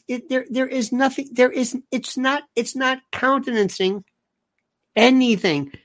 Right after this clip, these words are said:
to speak with the Palestinian Authority,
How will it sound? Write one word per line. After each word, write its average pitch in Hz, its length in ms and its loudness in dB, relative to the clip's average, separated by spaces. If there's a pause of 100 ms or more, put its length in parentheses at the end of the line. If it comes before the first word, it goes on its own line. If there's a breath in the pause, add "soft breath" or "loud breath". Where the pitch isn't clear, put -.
(280 soft breath)
to 247 160 2
speak 269 680 2 (1500)
with 160 100 -4
the 170 60 -2
Palestinian 185 760 2
Authority, 233 840 4